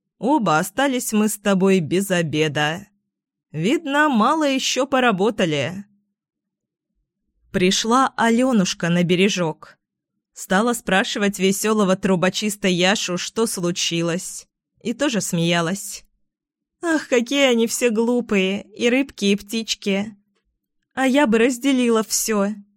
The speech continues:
и червячка, и краюшку, и никто бы не ссорился. Недавно я разделила четыре яблока. Папа приносит четыре яблока и говорит: «Раздели пополам,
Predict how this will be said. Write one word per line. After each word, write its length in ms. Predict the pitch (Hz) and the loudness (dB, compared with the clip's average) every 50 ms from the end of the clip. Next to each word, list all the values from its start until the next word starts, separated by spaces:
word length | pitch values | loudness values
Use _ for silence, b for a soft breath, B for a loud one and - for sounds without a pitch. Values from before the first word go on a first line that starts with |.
| - | -6
и 120 | - 262 208 | -6 -4 -4
червячка, 720 | - - 254 226 233 233 220 - - - - 254 277 285 | 0 0 0 2 2 0 0 -2 -4 -2 2 2 2 2
и 120 | 269 226 | 2 0
краюшку, 840 | 208 - 240 233 226 202 202 208 202 - - - 190 185 175 196 202 _ _ _ _ - | 0 2 2 4 4 4 2 0 0 -4 -6 -4 -4 -2 -2 -4 -8 _ _ _ _ -6
и 120 | - 247 | -4 -2
никто 360 | 254 262 262 - - 370 - | -2 -2 -2 -2 -2 -2 2
бы 80 | 254 240 | 4 4
не 160 | 202 190 196 | 4 4 4
ссорился. 880 | 202 - - 226 214 208 208 196 202 - - - 202 185 190 196 - - _ _ _ _ _ _ _ _ _ _ _ - | 2 0 0 0 0 2 2 0 0 -2 -4 -2 -2 -2 -2 -2 -4 -8 _ _ _ _ _ _ _ _ _ _ _ 0
Недавно 500 | - 202 202 202 175 208 - 302 339 311 | 4 6 6 6 6 4 2 2 2 0
я 220 | 247 220 220 233 | 0 2 2 2
разделила 520 | 277 311 254 254 - 226 214 233 277 285 240 | 2 0 -2 -2 -4 -2 0 2 2 2 2
четыре 440 | - - - 175 185 233 247 254 233 | 0 -2 -6 -4 -2 -2 0 0 -2
яблока. 720 | 180 190 196 196 180 185 196 190 - 202 185 190 208 233 _ _ _ _ _ _ _ _ _ _ _ _ - | 0 0 0 0 0 -2 -2 -2 0 -2 -2 -2 -4 -8 _ _ _ _ _ _ _ _ _ _ _ _ -2
Папа 260 | 262 247 247 220 220 | 0 0 2 2 0
приносит 680 | 202 214 220 220 220 226 247 330 - - 233 - - | 0 2 2 4 4 4 2 0 -2 -4 -8 -10 -10
четыре 420 | - - 233 202 233 233 214 226 233 | -8 -8 -4 0 0 2 2 2 2
яблока 720 | 220 233 233 220 175 175 185 185 - - 190 180 196 202 - | 2 4 2 2 2 0 -2 -2 -2 -2 -2 -2 -2 -4 -4
и 120 | - 269 | -4 -2
говорит: 720 | 240 254 285 240 233 214 196 196 185 190 196 - - - _ _ _ _ _ _ _ _ - | 0 0 2 2 2 2 2 2 0 -2 -4 -10 -20 -20 _ _ _ _ _ _ _ _ -6
«Раздели 500 | 233 233 247 240 214 202 254 254 254 294 | 0 0 0 2 2 0 0 2 0 0
пополам, 760 | 302 - 285 - - 220 214 208 202 185 175 180 185 - - | 0 -2 -4 0 2 2 4 4 2 2 2 0 -4 -6 -10